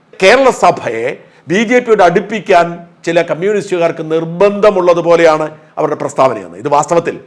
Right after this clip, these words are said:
സി പി എം അതീവ ഗൗരവത്തോടെ തന്നെയാണ് എടുക്കുന്നത്. പിണറായി വിജയൻ ക്ഷുഭിതനാണ്. കാരണം ഈ സജി ചെറിയാൻ തുടർച്ചയായി ഇത്തരം പ്രസ്താവനകൾ നടത്തുന്നു എന്ന് മാത്രമല്ല, മുന്നണിയിൽ ചില ഭിന്നതകളുണ്ട്. ജോസ് കെ മാണിക്ക് മുഖം പൊക്കി നടക്കാൻ കഴിയുന്നില്ല.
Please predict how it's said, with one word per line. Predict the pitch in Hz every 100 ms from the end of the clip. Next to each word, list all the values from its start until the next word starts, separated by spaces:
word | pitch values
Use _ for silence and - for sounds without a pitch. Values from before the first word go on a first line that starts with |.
| _ _ _
സി | - 151
പി | 165
എം | 160
അതീവ | 156 170 170
ഗൗരവത്തോടെ | 160 165 165 165 165 160
തന്നെയാണ് | 156 151 151
എടുക്കുന്നത്. | 139 113 95 87 - _ _ _
പിണറായി | 139 147 160
വിജയൻ | 156 160 165
ക്ഷുഭിതനാണ്. | - 147 165 170 160 135 - - _ _ _ 143
കാരണം | 160 165
ഈ |
സജി | 165 156 175
ചെറിയാൻ | 180 175 180 170
തുടർച്ചയായി | 165 190 190 196 185
ഇത്തരം | 185 180 170 165
പ്രസ്താവനകൾ | 147 175 180 175
നടത്തുന്നു | 165 170 165 165 185 - _ _ _ -
എന്ന് | 160
മാത്രമല്ല, | 165 220 196 180 185 190 - - 143
മുന്നണിയിൽ | 185 233 226 214
ചില | 202
ഭിന്നതകളുണ്ട്. | 196 185 202 202 196 185 - - _ _ _ 135
ജോസ് | 170 170
കെ | 214
മാണിക്ക് | 202 196 196 196 226 165
മുഖം | 175 180 208
പൊക്കി | 208 202
നടക്കാൻ | 190 185 190 185
കഴിയുന്നില്ല. | 185 185 170 -